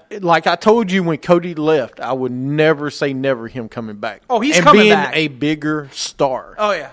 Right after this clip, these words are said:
Speaker 1: He, if he goes, he'll go away, come, he'll get his, he'll work on his stuff, come back, and he'll be a bigger star.
Speaker 2: I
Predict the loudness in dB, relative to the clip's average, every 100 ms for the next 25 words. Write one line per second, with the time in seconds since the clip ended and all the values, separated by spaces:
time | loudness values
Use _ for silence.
0 | _ -2 -2 -2 -10 -6 -6 -2 2 4
1 | 2 0 -6 -10 -18 -20 _ _ _ 4
2 | 4 6 6 6 4 0 -2 -8 -8 -8
3 | -12 -20 -16 -4 -4 -2 -6 -2 -4 -4
4 | -6 -4 -2 -2 -2 -4 -8 -6 -2 -2
5 | -4 _ _ _ -8 -6 0 0 0 -8
6 | -10 -8 -8 -8 -10 -12 -16 -16 -16 -16
7 | _ -2 2 4 4 2 -2